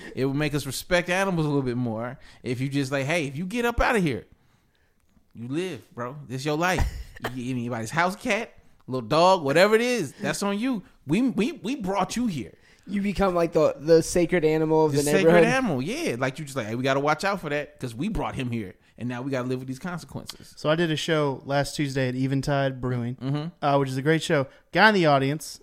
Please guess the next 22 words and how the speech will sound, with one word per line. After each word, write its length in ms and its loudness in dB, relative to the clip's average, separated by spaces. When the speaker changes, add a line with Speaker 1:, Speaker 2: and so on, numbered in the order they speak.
Speaker 3:
uh, 440 4
was 340 -2
a 40 0
zookeeper 680 -4
at 100 -6
the 100 -2
Speaker 1:
Hmm. 60 0
Speaker 3:
Atlanta 300 0
Zoo. 260 -6
Speaker 1:
Oh, 120 -8
wow. 100 -4
Speaker 3:
Not 160 4
only 160 2
that, 260 2
he's 400 -4
the 120 -6
dude, 500 -4
uh, 240 2
that 320 -4
takes 280 -2
animals 340 -2
out. 220 -2